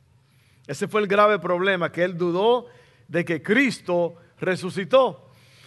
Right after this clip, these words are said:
Y Cristo se lo dijo varias veces a ellos, "Yo, yo voy a morir, pero yo voy a resucitar. Nadie me quita la vida, yo la pongo y después la vuelvo a tomar." Es una autoridad que se le dio del pa-, de parte del Padre.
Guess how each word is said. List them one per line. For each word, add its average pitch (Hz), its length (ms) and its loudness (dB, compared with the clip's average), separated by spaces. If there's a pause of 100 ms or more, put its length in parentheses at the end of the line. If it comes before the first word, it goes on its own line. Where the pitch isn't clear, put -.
(120)
Y 208 80 -6
Cristo 262 280 0
se 269 100 6
lo 269 100 6
dijo 269 180 4
varias 285 320 6
veces 254 380 2
a 170 120 4
ellos, 147 280 -4
"Yo, 240 340 2 (340)
yo 214 200 0
voy 247 180 6
a 262 180 6
morir, 247 380 0
pero 214 160 0
yo 208 160 0
voy 233 140 2
a 233 80 6
resucitar. 202 920 0
Nadie 214 360 0
me 233 120 0
quita 226 320 -2
la 202 120 2
vida, 156 260 -2
yo 165 100 -2
la 233 200 0
pongo 247 640 0 (400)
y 175 100 -4
después 185 400 -2
la 185 140 2
vuelvo 180 400 2
a - 80 -2
tomar." 160 500 -4 (680)
Es 165 300 -2
una 208 100 0
autoridad 214 580 4
que 226 120 -2
se 208 100 -4
le 180 140 0
dio 185 220 0
del 165 160 -4
pa-, 165 140 -4
de 156 120 -4
parte 160 340 -2
del 160 160 -2
Padre. 151 480 0